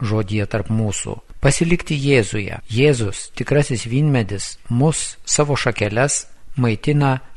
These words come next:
ir apvaisina savo malonę. Su beribiu gailestingumu jis pasilenkia ties nuodėmės sužalota šakele. Jėzus žada, kad jei pasiliksime jame, jis sunokins vaisių mūsų gyvenime. Tad visus metus,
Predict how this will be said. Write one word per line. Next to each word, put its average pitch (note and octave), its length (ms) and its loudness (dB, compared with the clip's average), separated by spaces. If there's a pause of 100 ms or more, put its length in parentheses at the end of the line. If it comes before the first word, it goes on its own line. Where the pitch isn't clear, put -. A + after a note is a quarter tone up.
ir C3+ 180 2
apvaisina C3+ 640 0
savo G#2 220 -2
malonę. G#2+ 600 0 (240)
Su - 220 0
beribiu D3+ 460 2
gailestingumu A#2+ 1000 0 (260)
jis D#3 320 0
pasilenkia C#3 640 0
ties - 240 -2
nuodėmės B2+ 640 0
sužalota A2+ 500 -2
šakele. A2+ 600 -2 (180)
Jėzus A2 400 0
žada, A#2 540 0 (120)
kad C3 220 -2
jei D#3+ 100 4
pasiliksime C3 800 -2
jame, A2 400 0 (400)
jis D3+ 420 0
sunokins C#3 960 0 (100)
vaisių A#2+ 640 0
mūsų G#2 320 -2
gyvenime. G2+ 640 -2 (260)
Tad C#3+ 220 -2
visus D#3+ 340 0
metus, D3 600 0